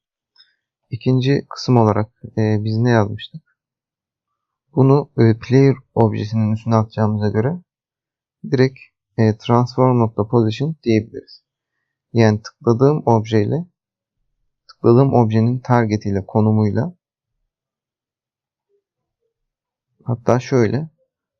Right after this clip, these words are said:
e, tıkladığım bir obje var. E, bunun transform nokta position'ı var. E, transform position'ı nereden alıyorum? E, kamera ray caster ayarlarından,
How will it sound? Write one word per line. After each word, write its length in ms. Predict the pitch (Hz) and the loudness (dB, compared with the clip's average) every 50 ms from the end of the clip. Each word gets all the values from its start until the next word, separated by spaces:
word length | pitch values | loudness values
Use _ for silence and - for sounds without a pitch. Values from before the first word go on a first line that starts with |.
| _ _ - | _ _ -4
e, 260 | 123 117 113 110 110 | -2 0 0 -2 -2
tıkladığım 500 | - - _ - 131 131 131 143 143 139 | -6 -12 _ 0 0 2 2 2 0 0
bir 40 | 135 | 0
obje 320 | 135 131 127 131 143 135 | 0 0 0 2 0 0
var. 280 | 123 131 156 156 - - _ _ _ _ _ _ - | 2 0 -4 -4 -8 -18 _ _ _ _ _ _ -6
E, 100 | 110 110 | -4 -2
bunun 220 | 117 135 147 143 139 | 0 0 0 0 -2
transform 540 | - 139 131 131 131 - - 135 135 135 | 0 2 2 2 2 2 0 2 2 4
nokta 300 | 127 123 120 - - - | 2 0 0 0 -4 -4
position'ı 480 | - - 117 113 117 117 - 131 113 110 | 0 2 2 2 2 0 -2 -2 0 0
var. 280 | 98 104 107 - _ _ _ _ _ _ _ _ _ _ _ | -2 -4 -8 -18 _ _ _ _ _ _ _ _ _ _ _
E, 120 | - - - | -20 -18 -8
transform 560 | - 117 117 120 123 - - 147 147 151 151 | -2 0 2 2 0 0 -2 -2 -2 -2 0
position'ı 540 | - 139 123 123 120 120 - 131 113 104 104 | 0 0 2 2 0 -2 0 0 2 2 4
nereden 300 | 107 107 107 104 104 104 | 4 2 2 2 0 0
alıyorum? 440 | 104 101 98 98 98 113 156 190 _ _ _ _ _ _ _ _ _ _ _ _ - - | 0 0 0 0 -2 -2 -4 -6 _ _ _ _ _ _ _ _ _ _ _ _ -6 -6
E, 120 | 104 101 | -6 -4
kamera 460 | - 127 123 123 131 135 139 143 131 | 0 0 2 2 2 2 2 2 2
ray 160 | 131 135 139 | 2 2 2
caster 380 | 135 - 143 139 139 - 131 120 | 0 -4 -8 -8 -8 -4 -4 -2
ayarlarından, 800 | - 107 113 107 104 101 98 98 98 101 107 - - 123 156 - | 0 2 0 2 0 -2 -2 -4 -6 -6 -8 -10 -12 -12 -14 -14